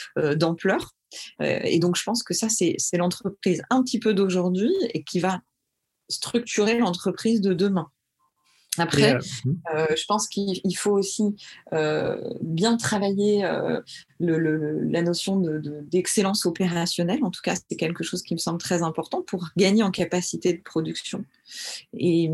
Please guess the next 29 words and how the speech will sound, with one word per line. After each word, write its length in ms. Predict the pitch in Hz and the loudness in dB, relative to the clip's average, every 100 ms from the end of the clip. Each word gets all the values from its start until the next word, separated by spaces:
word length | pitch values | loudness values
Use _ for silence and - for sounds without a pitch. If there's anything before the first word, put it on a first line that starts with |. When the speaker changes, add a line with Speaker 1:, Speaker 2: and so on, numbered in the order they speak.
| 156 156 - - | -2 -6 -14 -4
Speaker 1:
et 100 | - | -4
pour, 260 | 139 170 165 | 0 2 2
euh, 200 | 147 135 | 2 0
voilà, 480 | 139 127 143 151 147 | 0 0 2 2 2
dans, 200 | 160 165 - 147 | 2 0 -2 -2
c'est 160 | - 165 | -2 0
quelque 280 | 165 156 | 0 0
chose 260 | 160 180 175 | -2 0 0
qu'on 160 | - 160 | -4 -4
fait 160 | 170 | -2
beaucoup 320 | 165 180 - | 0 -2 -2
dans 140 | 185 175 | 0 2
nos 180 | 160 160 | 0 0
accompagnements, 760 | 156 165 160 160 170 185 330 - _ _ | -2 -4 0 0 0 0 -2 -6 _ _
notamment 460 | - 196 196 185 202 | 0 2 4 2 0
parce 220 | 180 - | -2 -2
que 80 | 180 | 0
les 120 | 165 | 2
solutions 480 | 165 175 170 - 170 | 2 0 0 0 -2
à 40 | |
impact, 460 | 156 165 190 - - | -2 -2 -2 -4 -10
il 40 | |
faut 180 | - - | -4 0
les 140 | 165 | 0
développer, 560 | 139 165 165 156 - - - - - - - | 2 2 2 0 0 -4 -8 -16 -14 -12 -6
euh, 460 | - 60 - 151 156 156 | -2 0 0 2 0 0
pour 160 | - 165 | -2 0
avoir, 540 | 151 160 185 180 139 - - - 165 | 2 2 2 0 -2 -6 -16 -12 -8
euh, 360 | 165 147 156 | -6 -2 -4